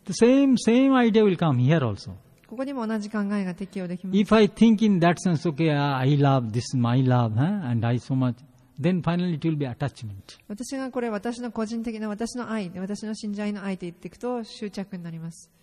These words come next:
Speaker 1: But if I think, no, Thakur has given this love to me so that I can look after his work,
Speaker 2: ええ。
Speaker 1: then there will be love but no attachment.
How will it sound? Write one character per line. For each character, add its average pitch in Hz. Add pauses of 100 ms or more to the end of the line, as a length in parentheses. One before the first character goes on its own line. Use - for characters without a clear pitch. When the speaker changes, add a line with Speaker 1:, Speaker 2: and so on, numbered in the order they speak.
(480)
Speaker 1:
But 165
if 202
I 202
think, 240 (500)
no, 160 (400)
Thakur 226
has 202
given 185
this 165
love 131
to 131
me 113
so 143
that 156
I 147
can 127
look 139
after 151
his 196
work, 110 (440)
Speaker 2:
え 220
え。 196
Speaker 1:
then 180
there 185
will -
be 180
love 156
but 131
no 117
attachment. 98